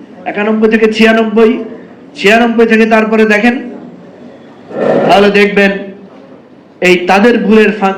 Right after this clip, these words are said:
দিয়েই এরশাদ এবং শেখ হাসিনার পুনরুত্থান ঘটেছে। কালকে আপনারা দেখেছেন জামাত দশ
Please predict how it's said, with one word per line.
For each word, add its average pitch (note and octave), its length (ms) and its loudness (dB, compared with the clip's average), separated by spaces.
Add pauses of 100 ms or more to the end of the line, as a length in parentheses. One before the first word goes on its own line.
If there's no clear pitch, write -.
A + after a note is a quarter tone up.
দিয়েই G3 240 4 (120)
এরশাদ G3 420 0 (800)
এবং F#3+ 180 0 (360)
শেখ F#3 220 -2
হাসিনার F3 380 0 (140)
পুনরুত্থান E3+ 520 -2 (100)
ঘটেছে। C3 320 -6 (1900)
কালকে G3+ 280 2
আপনারা A3 280 0
দেখেছেন G#3+ 320 2 (100)
জামাত G3 300 2 (800)
দশ F#3+ 120 -2